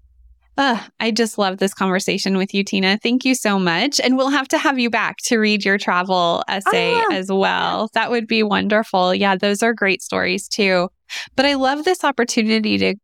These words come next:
Speaker 1: kind of go back to the cancer culture issue with you, because I know there are a lot of people who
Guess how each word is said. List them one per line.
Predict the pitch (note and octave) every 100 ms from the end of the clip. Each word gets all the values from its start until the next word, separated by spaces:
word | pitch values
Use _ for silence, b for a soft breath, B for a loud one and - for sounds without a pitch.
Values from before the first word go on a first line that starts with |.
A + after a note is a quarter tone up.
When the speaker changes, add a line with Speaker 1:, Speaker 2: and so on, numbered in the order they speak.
| _
Speaker 1:
kind | - A#3+
of | G#3+
go | C4+
back | C#4+ C4+
to | - A3+
the | A3+
cancer | G#3+ G3+ A#3
culture | A#3 G3+ G3 F#3+
issue | F#3 - G#3
with | G3 G3 -
you, | - G#3+ G3+ F#3+
because | A3+ A3 A#3 A3+ -
I |
know | B3 C#4
there | D4+ D4+
are | B3+
a | D#4
lot | D#4+ G3+
of | G3+
people | G#3 G3+ G3+ G3
who | G3+ G#3+ G3